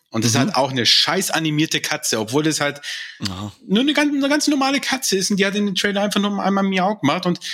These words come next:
Speaker 1: die ist, die ist halt animiert und ich find das furchtbar.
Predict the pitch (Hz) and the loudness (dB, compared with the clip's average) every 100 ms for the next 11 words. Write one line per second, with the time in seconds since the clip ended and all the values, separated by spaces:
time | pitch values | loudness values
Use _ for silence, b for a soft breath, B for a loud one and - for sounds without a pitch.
0 | B 160 156 - - - 208 - - - | B -2 -2 -2 -4 0 2 2 -2 -2
1 | 175 185 185 127 92 117 127 - _ - | 0 0 0 0 0 0 0 -2 _ -2
2 | - - 165 170 127 - - 226 - 90 | 0 2 0 0 0 -2 0 0 0 -4
3 | - | -4